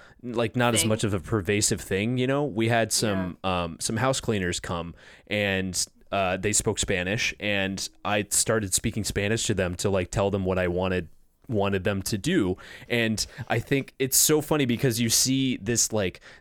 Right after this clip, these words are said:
Speaker 1: this, like, block at first, and they're like,
Speaker 2: Yeah.
Speaker 1: "Wait, this white guy is speaking Spanish to us."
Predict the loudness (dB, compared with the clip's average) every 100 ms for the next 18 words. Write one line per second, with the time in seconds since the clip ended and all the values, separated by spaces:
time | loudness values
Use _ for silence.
0 | -4 0 2 2 0 -6 -6 0 2 2
1 | 0 -6 -6 -2 0 0 0 -2 0 2
2 | 2 2 0 0 -2 -2 0 0 -4 _
3 | -4 -2 -2 -2 -2 0 2 2 2 0
4 | -4 -2 -4 -4 -2 2 4 2 2 2
5 | 2 0 -2 0 2 2 2 2